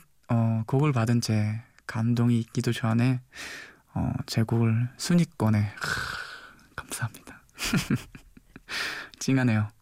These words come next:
음. 많은 분들이 물어보세요. 어, 제 노래 중에 가장 좋아하는 곡은 뭐냐고. 아니, 당연히 제 모든 곡들, 어, 제게 다 의미 있고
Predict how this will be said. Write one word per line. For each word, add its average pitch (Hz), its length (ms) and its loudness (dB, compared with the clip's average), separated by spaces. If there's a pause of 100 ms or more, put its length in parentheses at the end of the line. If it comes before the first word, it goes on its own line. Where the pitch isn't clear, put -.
음. 101 340 0 (1900)
많은 196 300 4
분들이 196 280 4
물어보세요. 131 920 2 (120)
어, 98 280 -4
제 - 160 -2
노래 123 240 4
중에 113 480 2 (320)
가장 - 260 -2
좋아하는 120 380 2
곡은 107 320 -2
뭐냐고. 104 760 0 (520)
아니, 127 260 2
당연히 151 680 2 (680)
제 - 140 0
모든 185 340 4
곡들, 127 680 0 (180)
어, 110 160 2
제게 120 240 2
다 110 440 0
의미 123 300 2
있고 117 540 0